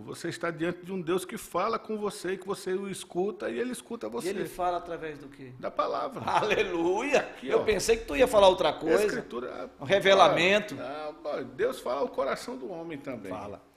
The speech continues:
Speaker 1: Deus
Speaker 2: Deixa eu
Speaker 1: fala
Speaker 2: só
Speaker 1: ao
Speaker 2: falar uma
Speaker 1: coração do
Speaker 2: coisa
Speaker 1: homem.
Speaker 2: aqui importante. Você sabe qual é o momento mais agradável que eu sinto na igreja?
Speaker 1: Hum.
Speaker 2: O momento do culto.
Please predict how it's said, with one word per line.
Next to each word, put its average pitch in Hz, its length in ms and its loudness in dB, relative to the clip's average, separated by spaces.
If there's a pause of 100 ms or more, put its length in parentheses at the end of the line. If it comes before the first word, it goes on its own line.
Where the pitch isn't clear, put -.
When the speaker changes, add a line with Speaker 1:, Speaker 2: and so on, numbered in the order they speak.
(140)
Speaker 1:
Deus - 60 -16
Speaker 2:
Deixa 127 160 -8
eu 151 40 -2
Speaker 1:
fala - 60 -6
Speaker 2:
só 165 60 -2
Speaker 1:
ao - 40 -4
Speaker 2:
falar 147 180 -6
uma 135 40 -8
Speaker 1:
coração 131 160 -12
do - 20 -12
Speaker 2:
coisa 131 180 -8
Speaker 1:
homem. 120 60 -12
Speaker 2:
aqui 123 120 -16
importante. 101 520 -16
Você - 280 -20
sabe 151 180 -8
qual 131 140 -6
é - 20 -6
o - 20 -12
momento 123 360 -12
mais 156 360 -12
agradável 113 540 -10 (640)
que 127 100 -18
eu - 40 -14
sinto - 480 -16 (180)
na 107 140 -14
igreja? 113 460 -12 (120)
Speaker 1:
Hum. 120 240 -14 (480)
Speaker 2:
O 131 60 -16
momento 127 320 -8
do 127 140 -14
culto. - 400 -14